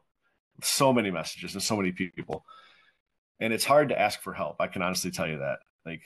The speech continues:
your pride steps in. It's like, "Oh, no, we can do it all ourselves," but you can't do it yourselves.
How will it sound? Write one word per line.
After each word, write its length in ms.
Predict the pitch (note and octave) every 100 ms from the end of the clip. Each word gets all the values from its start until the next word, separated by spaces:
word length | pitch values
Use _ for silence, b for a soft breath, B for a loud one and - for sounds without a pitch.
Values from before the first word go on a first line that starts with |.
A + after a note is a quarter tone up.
| _
your 140 | F#2+
pride 360 | - G#2 F#2+ F#2
steps 320 | - F#2 -
in. 140 | F#2+
It's 100 | F2+ F#2+
like, 120 | F#2
"Oh, 100 | G2
no, 40 |
we 120 | F#2+ F#2+
can 100 | F#2+
do 80 |
it 80 | F#2+
all 80 | E2+
ourselves," 380 | E2 - E2+ E2+
but 100 | G2+
you 80 | G2+
can't 260 | - F2+
do 60 | F2
it 80 | -
yourselves. 500 | - - C#2+ -